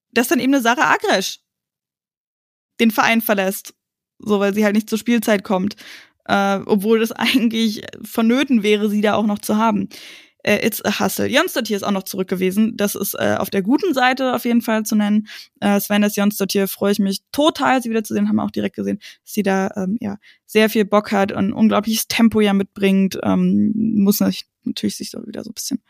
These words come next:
äh, ja, eingrooven. Das hat man auch letzte Woche schon gesehen, aber jetzt eben direkt in der Startelf auch wieder gestanden. Ähm, ich freue mich sehr, wenn sie wieder wirklich auf dem ganz, ganz, ganz voll hundert Prozent Fit-Niveau angekommen ist. Nun denn,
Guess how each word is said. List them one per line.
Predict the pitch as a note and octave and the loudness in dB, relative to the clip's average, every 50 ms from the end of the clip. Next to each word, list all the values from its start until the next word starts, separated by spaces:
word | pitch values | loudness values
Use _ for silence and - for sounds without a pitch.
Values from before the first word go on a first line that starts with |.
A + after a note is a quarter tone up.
| - - - - - - - - - _ _ - | -20 -20 -18 -12 -10 -10 -10 -10 -12 _ _ -6
äh, | - G#3 G#3 G#3 G3+ F#3+ - _ | -2 0 0 0 0 -2 -6 _
ja, | - A3 A3+ G#3+ G#3+ - _ _ _ _ - | -6 -6 -4 -4 -8 -12 _ _ _ _ 0
eingrooven. | - A#3 C4 C#4 B3+ C4 C4 C#4 B3+ B3+ B3+ | 0 2 2 2 0 0 -2 -2 0 0 0
Das | A3+ A3 - | 0 0 -4
hat | G#3 - | -4 -4
man | G3 G#3 | -2 -2
auch | G#3 G3 | 0 0
letzte | G#3+ A3 - - | -2 -2 -2 -2
Woche | A3 G#3 G#2+ G#2+ | -2 0 0 0
schon | G#3 - G#3 G3 | 0 2 0 0
gesehen, | G3 F#3+ F3+ - G3 G3 G3 G3 G3 G#3 - | 0 0 -2 -2 0 0 2 0 0 -2 -2
aber | - G3+ F3+ G3 F#3+ F#3 | -4 -4 -2 -2 -2 -2
jetzt | F#3 F#3+ F#3 - - | -2 -4 -4 -6 -6
eben | - G3 F#3 G3 | -6 -2 -2 -2
direkt | F#3+ G3 F#3+ F#3 - - | -2 -2 -4 -6 -6 -6
in | G3+ | -6
der | F#3 | -6
Startelf | - - G3+ G3 G3 - - G3 F#3+ - | -4 -2 -2 -2 -2 0 0 -2 -2 -2
auch | G3+ F3+ - | -6 -6 -4
wieder | G3 F#3+ F#3 | -4 -4 -2
gestanden. | G3 F3+ - - G3 G3 F#3+ F#3 G3 F#3+ - - - - - - - _ _ _ _ - | -4 -6 -4 -2 -2 -2 0 0 -2 -4 -4 -8 -20 -20 -20 -20 -20 _ _ _ _ -6
Ähm, | A3 G3 G3 F#3+ F#3 G3 G#3 _ _ _ | -6 -4 -4 -4 -6 -8 -10 _ _ _
ich | - G#3+ - - | -4 -2 -2 0
freue | - G3+ | 0 2
mich | G3+ G3+ F#3 - | 2 2 0 -2
sehr, | - F#3+ F#3 F3+ | -2 -2 0 2
wenn | F#3 F#3 | 0 0
sie | F#3 F#3 | -2 -4
wieder | F3+ F3+ F#3 F3+ G3 | -4 -2 -4 -4 -4
wirklich | - - G#3 - - | -8 -10 -12 -14 -14
auf | - | -10
dem | - G3+ G#3+ | -6 -6 -6
ganz, | - - - - - - - _ | -4 -6 -8 -10 -12 -16 -18 _
ganz, | - - - - - | -6 -6 -6 -6 -6
ganz | - - G3+ - - _ _ _ _ | -8 -8 -8 -10 -14 _ _ _ _
voll | _ - - - - - - - - - C#4 C4+ C4 | _ -16 -12 -12 -10 -10 -10 -10 -2 0 0 2 2
hundert | B3 B3+ B3+ B3+ A#3+ A3 | 2 0 0 -2 -4 -4
Prozent | - A#3 - - G#3+ G3+ G3 | -4 -6 -2 0 0 0 0
Fit-Niveau | - - - G3 - G3 F#3+ F3+ F#3 F3+ F3+ F3+ - - - - - - _ _ | -2 -2 -4 0 2 0 0 0 0 -2 -2 -4 -6 -12 -18 -18 -20 -20 _ _
angekommen | - G3 F#3 F3+ F#3 F3+ - - - - - - - | -2 -2 -2 -2 -6 -6 -6 -6 -6 -6 -6 -8 -12
ist. | - - - - - _ - | -12 -10 -12 -14 -14 _ -4
Nun | G#3+ G#3 A#3 C4 D4 D#4 D4 - _ _ - | -2 0 2 2 2 0 0 -4 _ _ -8
denn, | G3 G3+ A#3 C4+ C#4 A3+ G#3 | -2 0 0 2 2 0 -2